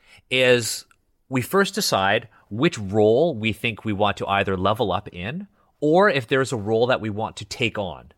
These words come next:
based on what happened in the narrative. Um, so if you think that you want to be, if, for instance, Waleed, you want to add another fighter ability, you, you can.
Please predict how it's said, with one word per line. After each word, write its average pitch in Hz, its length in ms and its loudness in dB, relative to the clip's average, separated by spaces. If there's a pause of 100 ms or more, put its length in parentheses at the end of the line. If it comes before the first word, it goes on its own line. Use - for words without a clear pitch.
(400)
based 135 320 0
on 123 100 -2
what 117 120 -4
happened 95 340 -4
in 90 80 -8
the 87 80 -8
narrative. 82 400 -8 (1040)
Um, 92 460 -2 (640)
so 143 140 2
if 104 120 2
you 135 120 4
think 127 240 -4
that 120 160 0
you 113 140 -2
want 120 220 0
to 107 80 -12
be, 107 340 0 (160)
if, 123 100 -2
for - 240 0
instance, 117 220 -2
Waleed, 113 360 2
you 104 120 2
want 113 180 0
to - 160 -6
add 101 260 0
another 104 400 2
fighter 110 680 -2 (180)
ability, 151 560 0 (320)
you, 95 220 -4
you 98 160 -4
can. 113 480 -4